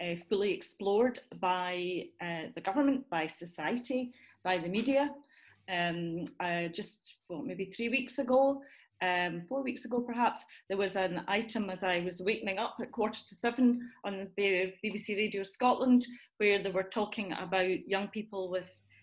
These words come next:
additional support needs during lockdown, how they'd been ignored, um, inclusion, blah, blah, blah, and immediately went to a special school. Now, I'm not saying they shouldn't have done that, but it was v-, very interesting that they're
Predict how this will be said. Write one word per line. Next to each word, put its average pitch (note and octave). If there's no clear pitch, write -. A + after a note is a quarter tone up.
additional F#3
support -
needs -
during F#3
lockdown, G#3
how G3
they'd F#3
been G3
ignored, G3+
um, F3
inclusion, G3+
blah, G3+
blah, G3
blah, F#3+
and F#3+
immediately F#3+
went F#3+
to F#3+
a F3
special F3+
school. B3+
Now, G3
I'm G3
not A3
saying G3
they F3+
shouldn't F3+
have -
done C4
that, F3
but F#3+
it F#3
was F#3
v-, F3+
very G#3
interesting G#3+
that F#3
they're F#3+